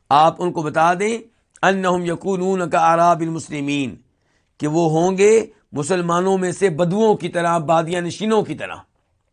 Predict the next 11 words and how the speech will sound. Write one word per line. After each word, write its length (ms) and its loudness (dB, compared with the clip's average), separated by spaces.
يَجْرِي 580 4
عَلَيْهِمْ 640 4
حُكْمُ 260 0
اللَّهِ، 460 4
ال-، 500 -2
حُكْمُ 260 -2
اللَّهِ 420 4
الَّذِي 320 0
يَجْرِي 220 -2
عَلَى 120 0
الْمُؤْمِنِينَ، 640 -2